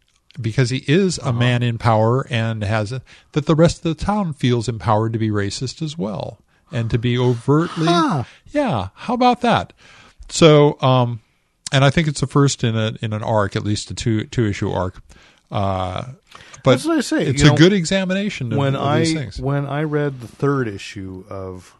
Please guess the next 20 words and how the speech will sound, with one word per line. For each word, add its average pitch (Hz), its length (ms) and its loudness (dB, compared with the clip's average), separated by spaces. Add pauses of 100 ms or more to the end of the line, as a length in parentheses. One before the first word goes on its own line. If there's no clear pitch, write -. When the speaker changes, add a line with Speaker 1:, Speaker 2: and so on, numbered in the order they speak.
(340)
Speaker 2:
so - 160 -18
I 101 40 -16
think 160 200 -6
I'm 113 160 -4
one 110 180 -4
behind. 98 480 -10 (440)
When 156 100 -4
I 202 40 -2
read 214 140 -6
the 208 120 -6
third 247 240 -4
issue 113 240 -6
of 98 60 -12
Champions, 98 680 -10
and 123 140 -8
it 135 40 -10
just 147 180 -12
about 170 220 -8
made 151 160 -6
me 131 200 -6